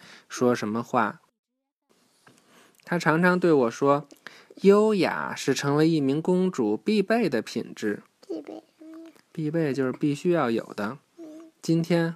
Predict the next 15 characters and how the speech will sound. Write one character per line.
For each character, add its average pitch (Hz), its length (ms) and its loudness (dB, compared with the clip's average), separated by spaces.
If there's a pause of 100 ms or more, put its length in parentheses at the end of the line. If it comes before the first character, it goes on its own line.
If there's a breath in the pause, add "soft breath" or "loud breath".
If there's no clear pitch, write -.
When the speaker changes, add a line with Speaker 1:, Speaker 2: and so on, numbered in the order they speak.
(120)
Speaker 1:
我 117 140 -2
又 180 180 2
跟 170 160 0
她 165 180 2
学 127 300 0
了 135 120 2
一 131 120 0
些 151 240 0
皇 135 320 -4
室 160 220 0
礼 117 120 -2
仪。 107 440 -4 (360 loud breath)
苏 - 200 0
菲 120 180 2
亚， 117 300 2